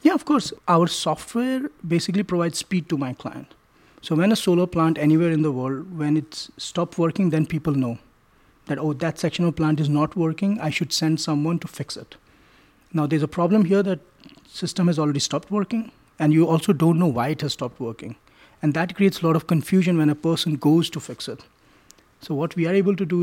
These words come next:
is, like, detect those, um, small variations in the current voltage, a little technical thing,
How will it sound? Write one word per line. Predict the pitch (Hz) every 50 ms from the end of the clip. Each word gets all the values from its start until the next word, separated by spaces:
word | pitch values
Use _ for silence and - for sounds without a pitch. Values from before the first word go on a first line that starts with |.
| 175 175
is, | 180 170 147 -
like, | 165 156 151 135
detect | 120 147 - - 165 165 160 139
those, | 170 165 160 139 131 139
um, | 151 143 139 139 127 147 139 131 123 131 - - 165 165 147 143 143 - 175
small | - - - 147 143 143 160
variations | 151 135 139 127 131 127 131 147 139 - - 160 151 139 - 156
in | 143 135
the | 139 135 - -
current | - 143 143 143 143 143 139 135
voltage, | 131 131 135 - 135 123 139
a | 139
little | 131 135 139 143 156 135 - - - -
technical | - - 165 143 - 160 151
thing, | - 170 180 180